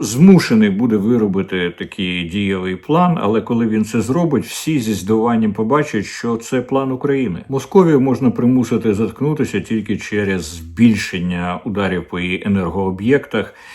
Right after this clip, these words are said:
і через серію військових перемог на фронті. Для цього зброя.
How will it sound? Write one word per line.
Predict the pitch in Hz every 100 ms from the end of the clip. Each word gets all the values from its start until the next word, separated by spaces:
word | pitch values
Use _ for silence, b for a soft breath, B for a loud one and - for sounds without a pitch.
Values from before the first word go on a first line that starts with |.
| B B -
і | 107 110 107 104 104 _
через | - 110 104 95 - - 120
серію | - 135 127 117 107
військових | 98 107 - 113 101 98
перемог | - 98 101 104 -
на | 98 98
фронті. | - 104 87 80 85 78
Для | 95
цього | - - 107
зброя. | 80 78 73 71